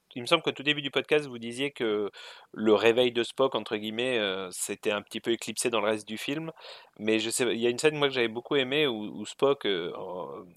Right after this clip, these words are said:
la, la biologiste est en train d'expliquer que les, les cétacés sont, se font massacrer, qu'ils sont en voie de disparition.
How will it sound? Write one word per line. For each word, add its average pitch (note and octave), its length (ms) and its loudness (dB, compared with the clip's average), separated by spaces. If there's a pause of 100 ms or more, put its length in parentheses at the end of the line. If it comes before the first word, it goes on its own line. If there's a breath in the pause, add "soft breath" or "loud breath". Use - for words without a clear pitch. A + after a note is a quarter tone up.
la, D2+ 300 -12
la G#2 160 4
biologiste A2+ 420 4
est - 60 10
en G#2+ 40 2
train G#2 120 0
d'expliquer G#2+ 380 -6
que - 100 -8
les, F#2 240 -4
les F#2+ 120 -8
cétacés - 380 -2
sont, F#2+ 280 -4
se - 220 0
font G#2+ 160 -6
massacrer, G2+ 460 4
qu'ils - 100 -8
sont G#2 120 0
en - 20 -6
voie G2 100 -2
de G2 60 -6
disparition. G2 540 0